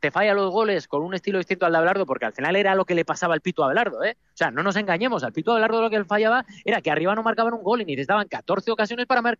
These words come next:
para marcar un gol. Y es precisamente lo que ahora no tienes, porque ahora no creas ocasiones.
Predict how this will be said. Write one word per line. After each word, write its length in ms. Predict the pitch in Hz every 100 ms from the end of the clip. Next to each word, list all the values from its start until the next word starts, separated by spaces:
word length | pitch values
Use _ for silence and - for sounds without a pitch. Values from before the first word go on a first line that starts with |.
| _
para 240 | 175 156
marcar 280 | 147 147 226
un 100 | 214
gol. 260 | 185 247 - _ _ _ _
Y 80 | -
es 80 | 156
precisamente 480 | 190 180 185 208 233
lo 120 | 208
que 100 | -
ahora 180 | 143 214
no 120 | 226
tienes, 300 | - 240 202
porque 240 | - 143 -
ahora 180 | 135 214
no 120 | 247
creas 340 | - 226 262
ocasiones. 640 | 196 139 - 220 359 349